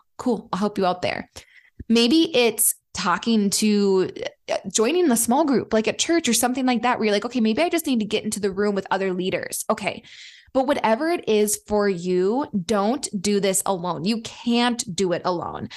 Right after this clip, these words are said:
I'm always in your corner. I'm always one D M away if you need something. But I want to encourage you today to go heal with somebody else <laughs> because you can't be your healthiest self alone.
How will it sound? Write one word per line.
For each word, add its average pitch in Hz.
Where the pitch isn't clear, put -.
I'm 220
always 240
in 262
your 240
corner. 233
I'm 202
always 214
one 208
D 196
M 190
away 185
if 202
you 196
need 180
something. 254
But 233
I 240
want 226
to -
encourage 226
you 202
today 180
to 196
go 226
heal 214
with 208
somebody 190
else -
<laughs> -
because 233
you 226
can't 233
be 247
your 247
healthiest 196
self 175
alone. 185